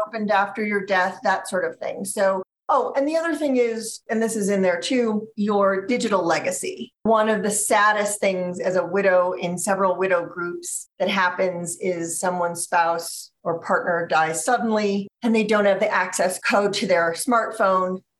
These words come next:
And, you know, each time you put in a wrong access code, the phone gets closer and closer to shutting down forever. And you can't get it.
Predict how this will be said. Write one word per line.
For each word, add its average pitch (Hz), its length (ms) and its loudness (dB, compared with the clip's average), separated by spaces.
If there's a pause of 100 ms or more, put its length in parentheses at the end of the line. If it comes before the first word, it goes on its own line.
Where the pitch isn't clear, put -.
(160)
And, 185 520 0
you 370 60 2
know, 233 140 2
each 269 260 -2
time 247 220 0
you 202 140 -2
put 220 240 -2
in 214 180 0 (180)
a 185 60 0
wrong 185 400 2
access 233 560 0
code, 175 460 0 (140)
the 220 60 -4
phone 214 320 2
gets 196 180 0
closer 202 360 0
and 180 120 -2
closer 180 300 -2
to 165 80 -2
shutting 160 380 -2
down 147 300 0
forever. 156 680 -2 (100)
And 170 520 0 (220)
you 214 100 -4
can't 208 360 0
get 185 180 2
it. - 140 -6